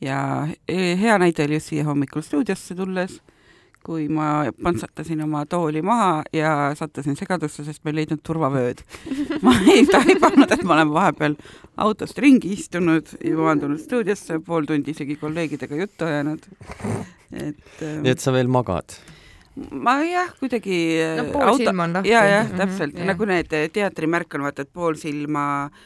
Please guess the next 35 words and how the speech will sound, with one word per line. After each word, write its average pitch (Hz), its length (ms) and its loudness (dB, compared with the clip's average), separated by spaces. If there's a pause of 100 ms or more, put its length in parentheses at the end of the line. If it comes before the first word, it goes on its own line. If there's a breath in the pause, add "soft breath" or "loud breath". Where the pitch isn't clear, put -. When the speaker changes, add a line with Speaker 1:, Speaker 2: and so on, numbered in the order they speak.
(160 soft breath)
Speaker 1:
pool 180 220 -4
nagu 156 160 -4
naerab, 180 320 -2
Speaker 3:
Mhm. 185 60 -8
Speaker 1:
teine 160 200 -2
nutab. 185 320 -6
Mul 160 140 -6
on 156 80 -8
sellega 151 320 -8
niimoodi, 156 200 -4
et 135 140 -14 (200)
osaliselt 156 500 -10
ärkvel 151 480 -8 (300 loud breath)
Speaker 2:
Mhm. 90 240 -8 (120)
Speaker 1:
väga 151 200 -4
suur 151 180 -8
osa 143 200 -6
minust 135 260 -6 (100)
endiselt 135 520 -10
magab. 117 320 -4 (460 loud breath)
Ei 151 60 -12
tahaks 151 300 -6
Speaker 2:
Üks - 20 -12
Speaker 1:
magada. 131 380 -2
Speaker 2:
ajupool 98 420 -4
puhkab 110 460 -8
Speaker 1:
Mhm. - 240 -20
Speaker 2:
stabiilselt. 90 580 -6
Speaker 3:
Täpselt. 190 320 -8
Speaker 1:
Mhm. 190 100 -6 (280 loud breath)
Speaker 2:
Ma 175 80 -4
kuskilt - 420 -8
kuulsin, 104 500 -4
et, 82 320 -10
ähm, 82 340 -6